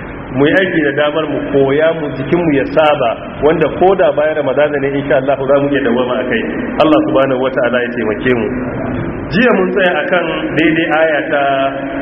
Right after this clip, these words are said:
sittin da uku, inda Allah yake cewa akan Banu Isra'ila, "Wa in akhadna mithaqakum", a lokacin da muka riki alkawarin ku, al-mithaq shine al-ahad al-mu'akkad bil yamin,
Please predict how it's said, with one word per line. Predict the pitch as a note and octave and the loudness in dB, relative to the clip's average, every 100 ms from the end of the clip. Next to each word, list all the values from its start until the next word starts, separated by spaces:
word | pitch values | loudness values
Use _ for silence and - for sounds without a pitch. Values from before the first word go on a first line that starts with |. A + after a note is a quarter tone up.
| - - - | -6 -8 -8
sittin | - D#3+ D#3 F3+ | -2 0 2 2
da | E3+ D#3+ | 4 2
uku, | G#3 F3+ F3 F3 F3 - - - | 2 2 0 0 -2 -4 -4 -2
inda | D#3+ F3 | 0 2
Allah | D#3+ D#3 | 2 2
yake | D3+ D#3 | 2 0
cewa | - D#3+ D3+ D3+ | 0 0 0 0
akan | C#3+ D#3+ | 0 -2
Banu | D#3 C#3 D#3+ | -2 -2 -2
Isra'ila, | C#3+ D3+ C3+ D#3+ E3 | -2 0 0 2 0
"Wa | D3 C#3 | 0 0
in | F3 | -2
akhadna | F3 C#3+ E3 D3+ C#3+ | -2 0 0 2 2
mithaqakum", | D3 E3 D#3 E3 D#3 C3+ D#3+ D#3 - - - - | 2 -2 0 0 0 -2 -2 -2 -4 -4 -6 0
a | C3 | 2
lokacin | D#3 G#3+ G3 F#3 F#3 | 4 4 2 0 0
da | D3+ | 0
muka | F3 F3+ | -2 0
riki | C#3+ C#3 | -2 0
alkawarin | D#3 D3 D3+ F3 D#3 E3+ | 0 0 0 0 0 -2
ku, | E3+ | -2
al-mithaq | D3 D3 D3+ D3 D3 F#3 F3+ | 0 0 0 -2 0 0 0
shine | F3+ F#3+ F3+ | 0 -2 0
al-ahad | D#3+ C#3 C#3+ D#3+ C#3+ - - | 0 -2 0 0 2 -2 0
al-mu'akkad | D#3+ D#3 D#3 D3+ E3 - D3+ - - - - C3 | 0 2 0 0 -2 0 0 0 -8 -12 -12 -2
bil | D3 C#3+ | 0 2
yamin, | C#3 D3+ C#3+ | 0 0 -2